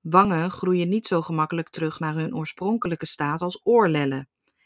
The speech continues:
En het oprekken van je wangen kan tot complicaties leiden. Wanneer je besluit de sieraden eruit te halen, blijven er grote gaten achter die je kiezen kunnen onthullen. We raden dit dan ook ten zeerste af.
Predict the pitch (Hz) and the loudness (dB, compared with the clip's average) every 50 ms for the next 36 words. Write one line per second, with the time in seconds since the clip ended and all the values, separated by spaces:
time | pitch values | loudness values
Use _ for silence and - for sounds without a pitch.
0 | _ _ _ _ _ _ - 214 220 208 - - 226 262 254 247 226 214 - 208 | _ _ _ _ _ _ 0 2 2 2 0 0 -2 0 2 2 0 0 -4 -6
1 | - 214 196 196 196 185 196 190 190 190 190 208 226 - _ _ - 220 226 226 | -4 -2 -2 0 0 0 0 0 0 0 -2 -4 -6 -8 _ _ -6 -4 -4 -4
2 | - 220 - - 226 220 - 208 202 - 202 202 214 214 - 165 151 - 147 139 | -4 -6 -4 -4 -4 -2 -2 -2 -2 0 0 0 0 -2 -4 -6 -4 -2 -2 0
3 | 139 135 135 139 135 139 135 _ _ _ _ _ _ _ _ _ _ _ _ _ | 0 0 -2 -4 -6 -8 -8 _ _ _ _ _ _ _ _ _ _ _ _ _
4 | _ _ _ _ _ _ _ - 220 233 247 277 294 311 294 254 226 220 - - | _ _ _ _ _ _ _ -2 2 4 6 6 6 6 4 2 0 -2 -4 -2
5 | 226 214 214 208 208 - 185 - - 233 233 233 214 190 180 175 170 - - 156 | 0 0 0 0 -2 -4 -4 -4 -2 0 0 0 0 0 0 -2 -2 -2 -4 -6
6 | - - 151 170 185 202 196 208 185 190 196 196 196 202 214 226 254 - - - | -4 -2 -2 0 0 0 0 -2 0 2 2 2 2 2 0 -2 -4 -8 -14 -20
7 | - - _ _ - 196 208 233 247 240 - - 160 170 160 - 202 226 247 254 | -20 -20 _ _ -2 0 0 0 0 -2 -4 -4 -4 -4 -4 -2 0 0 2 2
8 | 254 190 - - 208 208 226 233 - - - - 147 - - - 165 160 196 220 | 0 -2 -4 -2 -2 0 0 0 -2 -2 -2 -2 -4 -4 -6 -6 -6 -4 -6 -6
9 | - _ _ _ _ - 247 240 220 196 - - 269 277 - - 220 - - 175 | -8 _ _ _ _ -2 0 0 0 0 -2 -2 -4 -4 -4 -4 -8 -6 -4 -2
10 | 160 151 147 - - 143 143 - 156 143 135 131 139 139 135 _ _ _ _ _ | -2 -2 -2 -4 -4 -6 -6 -4 -4 -4 -4 -4 -4 -8 -12 _ _ _ _ _
11 | _ _ _ _ _ _ _ - - - _ _ - 175 175 175 180 185 196 214 | _ _ _ _ _ _ _ -20 -20 -20 _ _ 0 2 4 6 6 4 4 4
12 | 220 202 175 175 180 185 - 180 175 180 - 160 160 170 - - 160 160 160 151 | 2 0 2 2 2 2 2 0 -2 0 -2 -2 -4 -4 -4 -6 -4 -4 -4 -4
13 | - 160 170 190 196 - - 214 - 165 151 139 - - - - - - | -4 -2 -2 -2 -4 -4 -2 -2 0 0 0 -2 -4 -8 -20 -20 -20 -20